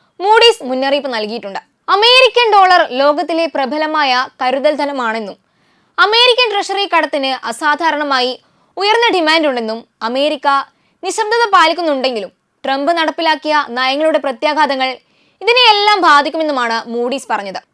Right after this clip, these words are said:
തുടർച്ചയായ ഉയർന്ന താരിഫുകൾ, ഫണ്ടില്ലാത്ത നികുതി ഇളവുകൾ, സമ്പദ് വ്യവസ്ഥയ്ക്കുണ്ടാകുന്ന ഗണ്യമായ അപകട സാധ്യതകൾ എന്നിവയുടെ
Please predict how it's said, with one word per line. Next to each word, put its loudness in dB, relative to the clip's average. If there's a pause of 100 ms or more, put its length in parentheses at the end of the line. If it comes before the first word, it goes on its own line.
(120)
തുടർച്ചയായ 4
ഉയർന്ന 2
താരിഫുകൾ, -2 (500)
ഫണ്ടില്ലാത്ത 2 (140)
നികുതി -6
ഇളവുകൾ, -4 (600)
സമ്പദ് 2
വ്യവസ്ഥയ്ക്കുണ്ടാകുന്ന 2 (180)
ഗണ്യമായ -4 (200)
അപകട -4 (100)
സാധ്യതകൾ -6 (440)
എന്നിവയുടെ 0